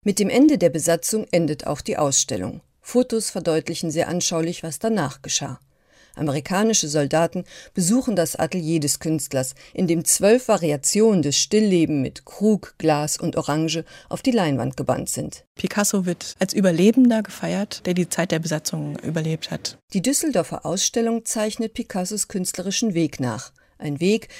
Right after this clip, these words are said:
Speaker 1: zwischen einer Art innerer Immigration und passivem Widerstand unter dem Einfluss des Krieges.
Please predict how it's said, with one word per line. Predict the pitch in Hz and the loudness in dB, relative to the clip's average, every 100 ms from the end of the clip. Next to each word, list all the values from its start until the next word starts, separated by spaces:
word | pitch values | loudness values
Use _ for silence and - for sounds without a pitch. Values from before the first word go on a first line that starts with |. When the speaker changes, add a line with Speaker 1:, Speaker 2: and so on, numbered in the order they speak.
| - - | -14 -8
Speaker 1:
zwischen | - 233 - | 0 0 0
einer | 175 160 | -2 -4
Art | 139 147 - | -6 -10 -6
innerer | - 262 294 175 - | 4 4 6 2 -2
Immigration | 175 165 147 147 - 180 180 226 262 - - | -2 -2 -6 -4 -2 0 2 0 -2 -8 -8
und | 233 - | -6 -6
passivem | 185 156 190 185 214 | -6 -4 -2 2 2
Widerstand | 208 160 139 - 139 127 - _ _ - | 4 2 0 0 -4 -6 -10 _ _ -6
unter | 170 | -4
dem | 147 143 | -4 -4
Einfluss | - 143 - 190 | -2 -4 -4 -4
des | 240 - | -4 -6
Krieges. | - 180 - - - | -4 -6 -6 -8 -12